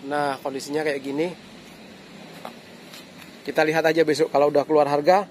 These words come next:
bakal kita cek detail sampai ke bawah-bawahnya, sampai mesin-mesinnya kita cek, Bro. Ya, terus ini X Laka. Ini A T V ini kemarin sudah lelang tapi nggak terjual, plat B G Palembang berarti.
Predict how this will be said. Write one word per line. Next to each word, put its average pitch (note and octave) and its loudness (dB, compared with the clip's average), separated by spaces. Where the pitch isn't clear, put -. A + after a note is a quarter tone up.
bakal D3 4
kita E3+ 2
cek - -2
detail E3 0
sampai E3 0
ke D#3 -2
bawah-bawahnya, D#3+ 4
sampai E3+ 2
mesin-mesinnya E3 0
kita D3+ -2
cek, C3 -4
Bro. B2+ -4
Ya, C#3 -2
terus - -4
ini E3+ 4
X D3 -2
Laka. D3+ 0
Ini E3+ 6
A G3 4
T F#3 2
V G#3 2
ini G#3 6
kemarin G3 4
sudah E3+ 4
lelang E3+ 6
tapi F3 2
nggak E3+ 4
terjual, D#3 6
plat D3+ 4
B C#3+ 2
G E3 4
Palembang D3 0
berarti. D#3 2